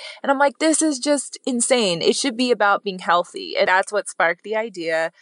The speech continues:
But I was like, "We should be setting up girls to be successful and have role models that are all different so that they can be their healthy size, not continue to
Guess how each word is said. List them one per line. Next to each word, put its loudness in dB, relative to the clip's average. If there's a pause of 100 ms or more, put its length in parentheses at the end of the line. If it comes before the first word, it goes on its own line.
(180)
But 0
I 2
was -2
like, -2
"We -10
should -12
be -10
setting 0
up -2
girls 0
to -12
be -10
successful -2
and -6
have -2
role 2
models 0
that 0
are 0
all 2
different -4
so -6
that -2
they -2
can -10
be -12
their 0
healthy -2
size, 0
not 0 (380)
continue -6
to -6